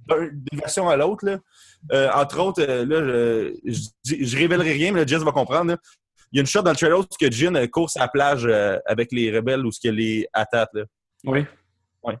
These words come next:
Speaker 1: fait que, en tout cas, c'est,
Speaker 2: C'est,
Speaker 1: bon, ça
Speaker 2: c'est,
Speaker 1: va.
Speaker 2: ouais,
Speaker 1: Ouais,
Speaker 2: c'est,
Speaker 1: c'est
Speaker 2: ça,
Speaker 1: une
Speaker 2: c'est,
Speaker 1: voilà.
Speaker 2: euh, c'est, non, c'est, il y a beaucoup de liens, justement, avec,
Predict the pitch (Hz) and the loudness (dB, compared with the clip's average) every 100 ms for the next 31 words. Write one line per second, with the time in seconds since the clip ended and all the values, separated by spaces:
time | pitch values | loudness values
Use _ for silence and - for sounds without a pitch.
0 | - 104 98 95 - 95 107 - - 135 | -10 -10 -8 -10 -10 -14 -14 -14 -6 -4
1 | - 139 - 107 - - - - _ _ | -4 -6 -8 -12 -16 -18 -20 -20 _ _
2 | 190 143 127 - 131 123 113 113 - - | -8 -4 -2 -4 -6 -6 -6 -6 -4 -2
3 | 127 120 117 110 - - - - - 131 | 0 -2 -6 -12 -12 -16 -20 -20 -6 -4
4 | 143 131 123 120 131 139 - 156 143 151 | 0 2 2 2 0 0 0 0 0 0
5 | 165 - 127 143 131 113 - | -2 -4 -2 -2 -2 -4 -8